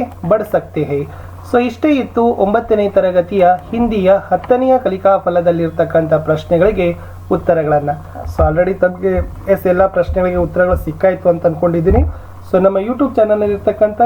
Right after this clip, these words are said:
ಕನ್ನಡದ ಜೊತೆಗೆ ಎಸ್ ಸಮಾಜ ವಿಜ್ಞಾನ, ಹಿಂದಿ ಮತ್ತೆ ವಿಜ್ಞಾನ ವಿಷಯದ ವಿಡಿಯೋಗಳನ್ನ ನೋಡಿ. ಇನ್ನೂ ನಿಮಗೆ ಯಾವ ವಿಷಯದ ವಿಡಿಯೋಗಳು ಬೇಕು ಅನ್ನೋದನ್ನ ತಾವೇನ್ ಮಾಡಿ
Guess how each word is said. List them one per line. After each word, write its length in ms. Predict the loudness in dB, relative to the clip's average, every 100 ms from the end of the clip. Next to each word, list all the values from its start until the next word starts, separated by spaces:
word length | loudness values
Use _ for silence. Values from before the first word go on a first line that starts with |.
| 2
ಕನ್ನಡದ 420 | 0 2 2 2 0
ಜೊತೆಗೆ 340 | 0 0 2 0 -2 -2 -2
ಎಸ್ 120 | 2
ಸಮಾಜ 340 | 0 2 0 0 -6
ವಿಜ್ಞಾನ, 360 | 0 4 4 4 2 0
ಹಿಂದಿ 260 | -4 -4 -2
ಮತ್ತೆ 280 | -2 0 0
ವಿಜ್ಞಾನ 380 | 0 2 2 2 -2
ವಿಷಯದ 220 | -2 0
ವಿಡಿಯೋಗಳನ್ನ 580 | 0 2 2 2 2 4
ನೋಡಿ. 200 | 4 4 0 -8 -16 -12 -2 2
ಇನ್ನೂ 180 | 2
ನಿಮಗೆ 380 | 2 0 0 2 4
ಯಾವ 180 | 2 0 -4
ವಿಷಯದ 240 | 0 2 2
ವಿಡಿಯೋಗಳು 380 | 0 0 2 2 0 0
ಬೇಕು 320 | -2 0 0 2
ಅನ್ನೋದನ್ನ 340 | 2 2 2 2
ತಾವೇನ್ 420 | 2 0 0 2 2
ಮಾಡಿ 180 | 2